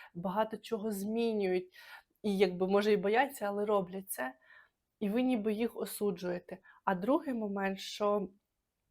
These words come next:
м, часто ви тоді і ці крила обрізаєте не тільки собі, але ще й людям навколо, самим ближнім,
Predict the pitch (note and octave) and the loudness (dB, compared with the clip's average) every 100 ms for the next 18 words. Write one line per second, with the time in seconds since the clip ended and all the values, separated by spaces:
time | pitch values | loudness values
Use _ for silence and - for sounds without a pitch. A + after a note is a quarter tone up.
0 | - G3+ G3+ G3+ A3+ A3 - G#3+ G3 G#3 | -6 -2 -2 2 0 0 0 0 2 0
1 | G#3 F3+ G#3 G#3+ - F#3+ F#3+ F#3+ A3 - | -2 -4 0 2 2 -2 -6 -4 -6 -2
2 | A#3 B3+ A3 - F#3+ F#3 G3 G3+ G3 G3 | 0 2 2 2 0 -2 -2 2 2 0
3 | G3 A3+ C4 G#3+ - F3+ F3+ F3+ - F#3+ | -6 -6 -6 -8 -8 -10 -4 -4 -4 -4
4 | F#3+ F#3 - G3+ G#3 G3 F#3+ F#3 - _ | -4 -4 -4 -2 -2 -2 -4 -4 -8 _
5 | F3 F3 - - G3+ G3 F#3 F3+ F#3 F#3 | 0 0 -6 -10 -6 -4 -4 -2 0 0
6 | F3+ F3+ | 0 -10